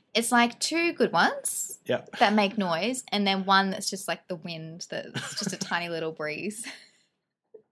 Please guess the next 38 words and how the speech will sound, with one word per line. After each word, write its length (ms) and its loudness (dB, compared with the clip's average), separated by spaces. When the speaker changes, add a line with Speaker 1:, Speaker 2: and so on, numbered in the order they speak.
Speaker 1:
<laughs> 1120 2
Speaker 2:
I'd 160 4
give 180 2
it 140 -4
four, 500 0
Speaker 1:
You 80 -4
Speaker 2:
I 80 4
Speaker 1:
give 80 4
it 60 2
Speaker 2:
think. 100 -4
Speaker 1:
four 180 8
fluffs? 720 2
Speaker 2:
Yeah. 440 -4
Speaker 1:
Four 360 0
full-on, 720 0
like, 340 0
post-burrito 680 -4
fluffs? 580 -8
Speaker 2:
Yeah. 320 -4
But 180 -14
I 60 -14
think 160 -4
five 320 0
would 80 -8
be, 40 -2
like, 200 -2
clearing 280 -2
the 80 -4
room 220 -4
out 240 -10
sort 160 -12
of 60 -16
thing. 280 -10
Speaker 1:
Oh, 200 6
okay. 380 -4
Speaker 2:
Yes. 100 -12
Speaker 1:
Five's 400 2
where, 360 0